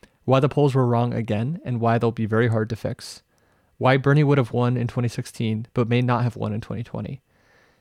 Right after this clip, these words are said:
how Democratic staffers and left-wing activists are massively unrepresentative of the American public, the electoral obstacles to passing Medicare for all,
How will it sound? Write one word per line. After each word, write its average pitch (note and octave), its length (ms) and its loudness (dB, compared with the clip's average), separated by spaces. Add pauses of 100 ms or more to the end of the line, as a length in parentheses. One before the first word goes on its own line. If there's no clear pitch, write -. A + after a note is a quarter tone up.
(300)
how C#3+ 180 4
Democratic D#3+ 420 2
staffers C3 460 0
and A#2+ 120 -4
left-wing A#2 360 -4
activists - 500 -6
are A#2 100 -4
massively A#2+ 540 0
unrepresentative A2+ 960 -4
of A#2+ 140 -4
the A#2 80 -2
American A2 320 -4
public, C3+ 420 -6 (960)
the C#3+ 120 6
electoral C#3+ 580 4
obstacles C#3+ 560 -2
to - 80 -2
passing B2+ 420 -2
Medicare A#2 400 0
for - 160 -6
all, A#2+ 320 -4